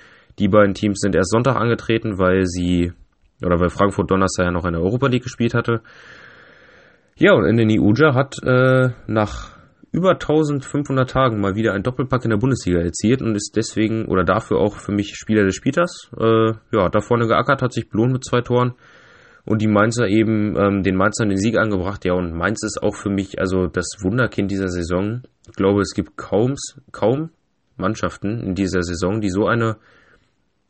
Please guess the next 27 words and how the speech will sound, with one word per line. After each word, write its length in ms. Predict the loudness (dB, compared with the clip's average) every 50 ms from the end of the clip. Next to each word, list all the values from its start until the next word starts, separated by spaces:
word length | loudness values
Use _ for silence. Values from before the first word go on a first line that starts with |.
| _ _ -2
äh, 440 | 2 2 4 4 4 2 0 0 -4
ja, 120 | -4 -2
abwechslungsreiche 760 | -2 -4 -2 0 -2 0 0 -4 -4 0 0 0 0 0 -4
Formkurve 540 | -2 0 0 0 0 0 -2 -2 0 0 -2
hatten. 380 | -2 -4 -4 -8 -8 -8 -12 -18 -20 -10 -6
Also 360 | -4 -2 0 2 0 0 -2 -4 _ _ _ _ _ _ _ _ _ _ _ _ _ -6
muss 140 | -4 -2 0
man 140 | 0 0
wirklich 240 | 0 0 0 0 0
sagen, 240 | 2 2 0 0 -2
verlierst 380 | -6 -6 -4 -2 -2 -4 -4 -4
du 40 |
null 220 | -4 -2 0 0 0
eins 180 | 0 -2 -2
gegen 240 | -2 -2 -2 0 0
einen 120 | -2 -2 -2
Absteiger 640 | -4 -4 -4 -2 0 0 2 2 0 0 -2 -4 -6
und 100 | -6 -4
dann 200 | -2 -2 -2 -2
gewinnst 320 | -2 -2 -4 -4 -6 -6 -10
du 40 |
zwei 240 | -6 -2 0 2 2
Wochen 200 | 2 0 -2 -4
später 360 | -6 -4 -4 -2 -2 0 -2
halt 200 | -2 -2 -2 -4
drei 180 | -4 -2 -2 -2
null, 340 | -2 -2 -2 -2 -2 -4